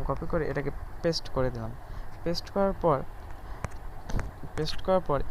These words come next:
এখানে আমি কান্ট্রিটা বাংলাদেশ সিলেক্ট করে নিলাম। বাংলাদেশ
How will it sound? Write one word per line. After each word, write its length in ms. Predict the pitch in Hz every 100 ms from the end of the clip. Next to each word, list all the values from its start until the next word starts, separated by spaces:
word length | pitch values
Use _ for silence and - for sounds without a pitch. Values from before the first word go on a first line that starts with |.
| -
এখানে 240 | 143 175 175 170
আমি 140 | 151 - - - - -
কান্ট্রিটা 500 | 156 156 - - 143 143 - 139
বাংলাদেশ 420 | 147 156 156 165 - - -
সিলেক্ট 280 | 143 135 -
করে 120 | 131 127
নিলাম। 180 | 123 123 135
বাংলাদেশ 360 | 139 156 160